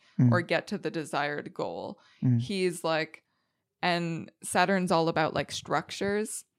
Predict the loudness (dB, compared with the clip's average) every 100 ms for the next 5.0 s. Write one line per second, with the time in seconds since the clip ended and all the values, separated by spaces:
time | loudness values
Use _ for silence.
0 | -6 -6 -6 -12 _ 0 2 0 -2 -4
1 | -2 -2 -2 -4 -10 2 6 6 4 4
2 | 4 2 0 -2 -2 0 -2 -4 _ _
3 | _ _ _ _ _ _ -6 -2 0 0
4 | 0 -2 -2 -4 -10 -8 -4 -6 -4